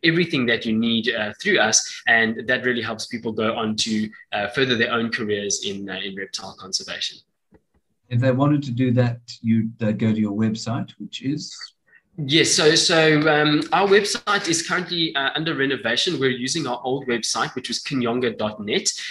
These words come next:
Speaker 1: Um, the new website, hoedspruit reptile centre dot com, is not live yet, um, but you can reach us on email, uh, reptile at yebo dot co dot Z A, or simply just, uh, track us down on Instagram and Facebook.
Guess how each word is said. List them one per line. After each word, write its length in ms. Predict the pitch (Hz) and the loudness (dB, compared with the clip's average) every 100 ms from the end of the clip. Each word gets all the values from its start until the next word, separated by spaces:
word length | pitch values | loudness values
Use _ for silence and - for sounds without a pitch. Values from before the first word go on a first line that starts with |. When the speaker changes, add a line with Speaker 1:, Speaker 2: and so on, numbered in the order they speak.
| - 113 | -4 0
Speaker 1:
Um, 160 | 110 | 2
the 100 | 120 | 2
new 180 | 131 151 | 4 4
website, 540 | 135 120 - 131 127 - _ | 4 2 0 0 -2 -6 _
hoedspruit 400 | 143 - 143 127 | -2 0 0 0
reptile 380 | 120 120 151 127 | 0 -2 -2 -2
centre 320 | - 123 123 | -2 -2 -4
dot 240 | 113 107 - | -2 -4 -4
com, 220 | 123 117 | -2 -2
is 120 | 107 | -2
not 200 | 113 110 | -4 -4
live 280 | 107 110 - | -2 -2 0
yet, 200 | 120 104 - - - | -2 -2 -6 -6 0
um, 260 | 113 110 | 2 2
but 140 | 123 139 | 2 0
you 80 | |
can 200 | 180 170 | 0 0
reach 260 | 127 156 - | 0 -2 0
us 260 | 147 - - | 0 0 -2
on 280 | 131 123 123 147 | -4 -4 -6 -6
email, 460 | 147 147 165 226 - | -2 0 0 -2 -2
uh, 220 | 117 113 107 | 0 -2 0
reptile 560 | 139 - 143 139 131 - | -2 -2 -4 -2 -2 -2
at 180 | 123 - | -2 -2
yebo 540 | 113 127 135 151 - 117 | -2 0 0 -2 -4 -4
dot 240 | 120 - - | -4 -2 -2
co 220 | 139 123 | 0 -2
dot 260 | 113 113 110 | -2 -4 -2
Z 120 | 113 110 | -2 0
A, 180 | 151 180 - - | -2 -4 -10 -2
or 380 | 147 151 147 147 | 4 8 8 6
simply 320 | - 165 160 | 2 2 0
just, 400 | 151 143 - - | 2 2 2 0
uh, 220 | 135 127 | 0 0
track 260 | 123 151 151 | 0 -2 0
us 180 | 143 - | -2 -2
down 240 | 131 127 123 | -2 -2 -4
on 200 | 117 123 | -6 -6
Instagram 640 | 139 - 127 127 127 123 | -6 -4 -2 0 0 -2
and 120 | 104 | -6
Facebook. 480 | - 175 175 180 | 0 0 2 0